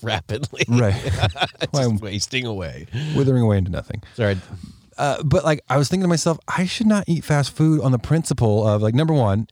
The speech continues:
Speaker 2: it's good for me to stop eating fast food. Number two, I should be supporting, I should be spending my money not with these freaking huge corporations that don't need it, but, like, for the, find the people that need it. And I find, the fact is that, like,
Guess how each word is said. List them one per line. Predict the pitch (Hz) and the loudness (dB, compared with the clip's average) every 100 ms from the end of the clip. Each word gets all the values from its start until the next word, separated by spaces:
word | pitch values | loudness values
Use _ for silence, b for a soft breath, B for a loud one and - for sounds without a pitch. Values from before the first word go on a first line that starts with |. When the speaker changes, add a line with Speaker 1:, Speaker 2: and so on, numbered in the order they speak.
| - | -6
Speaker 2:
it's | 107 | -2
good | 135 123 | 0 2
for | |
me | 135 | 2
to | |
stop | 113 113 | 2 0
eating | 110 104 | 0 2
fast | 104 95 | 2 0
food. | - 104 101 B B | 2 2 0 B B
Number | - 151 | 0 0
two, | 147 220 190 | 2 2 2
I | 151 | 0
should | 147 165 | -2 0
be | 160 | 0
supporting, | 147 135 - 160 151 131 117 - _ _ _ _ | 0 0 2 2 4 2 0 -2 _ _ _ _
I | - | -2
should | 143 165 | 0 2
be | 160 | 0
spending | - 151 151 | 0 2 2
my | 143 | 4
money | 120 117 139 123 107 98 _ _ | 4 4 4 2 2 -2 _ _
not | 113 139 | 0 2
with | 139 123 | 2 2
these | 120 | 0
freaking | - 143 131 120 | 0 -2 2 2
huge | 107 123 120 110 101 - | 4 4 2 0 -6 -12
corporations | - 135 117 110 123 120 104 | -2 0 2 4 2 2 2
that | 107 - | 2 0
don't | 120 113 | 0 2
need | 110 110 | 2 2
it, | 85 - | 0 -4
but, | - 104 | -6 0
like, | 107 | 0
for | - | 2
the, | 107 | 0
find | - 117 | 2 0
the | 113 | 0
people | 117 110 | 0 0
that | 98 | 0
need | 104 113 | 2 2
it. | 87 - b b b b b b b | 0 -6 b b b b b b b
And | 107 113 | 0 2
I | 117 | 2
find, | - 131 120 | 0 -2 2
the | 117 107 | 0 2
fact | - 175 147 | 2 2 2
is | 117 | 2
that, | |
like, | 107 101 | 2 0